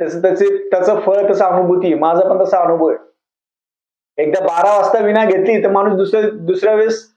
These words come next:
पाच वाजता, सहा वाजता माणूस यायचा. नवीन, नवीन होतं, नवीन ठिकाणी असल्यामुळे लोक जास्त यायचे नाही. पण आपली, आपण महाराजांच्या समोर उभा राहतो, लक्षात घ्या. महाराजांच्या समोर उभा राहणं म्हणजे सोपी गोष्ट नाहीये,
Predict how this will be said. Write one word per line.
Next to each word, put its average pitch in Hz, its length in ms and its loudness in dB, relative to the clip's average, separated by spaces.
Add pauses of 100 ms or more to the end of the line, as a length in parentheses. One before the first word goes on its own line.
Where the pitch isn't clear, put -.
(380)
पाच 196 220 -2
वाजता, 214 280 0
सहा 214 200 0
वाजता 208 260 0
माणूस 196 300 0
यायचा. 151 320 -2 (420)
नवीन, 185 300 0
नवीन 202 440 0
होतं, 175 320 0
नवीन 185 260 2
ठिकाणी 170 300 2
असल्यामुळे 170 500 2 (480)
लोक 165 200 0
जास्त 190 340 0
यायचे 175 440 2
नाही. 123 160 -6 (920)
पण 160 280 0
आपली, 160 520 0
आपण 170 420 0
महाराजांच्या 156 600 0
समोर 165 540 -2
उभा 156 300 2
राहतो, 135 340 0
लक्षात 127 360 -8
घ्या. 127 300 -8 (1400)
महाराजांच्या 160 640 0
समोर 175 440 0
उभा 170 320 0
राहणं 175 260 2
म्हणजे 180 480 0
सोपी 175 400 -2
गोष्ट 180 320 0
नाहीये, 165 600 -2